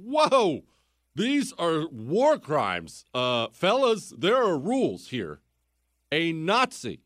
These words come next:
was approaching the Japanese saying, "Guys, that's a little too far, isn't it?" That should tell you what happened there.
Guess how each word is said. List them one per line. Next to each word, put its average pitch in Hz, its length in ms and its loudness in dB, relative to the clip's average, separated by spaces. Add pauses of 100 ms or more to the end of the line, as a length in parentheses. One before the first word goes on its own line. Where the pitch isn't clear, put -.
(120)
was 131 180 -2
approaching 180 520 -2
the 165 80 -2
Japanese 147 680 -2
saying, 113 320 -4 (380)
"Guys, 127 280 -4
that's 117 240 -6
a 104 60 -4
little 80 240 -6
too 85 220 -8
far, 98 360 -4
isn't 117 240 -6
it?" - 140 -20 (2000)
That 90 140 -8
should 95 180 -10
tell 104 160 -4
you 87 140 -6
what 82 120 -8
happened 67 400 -12
there. 117 220 -20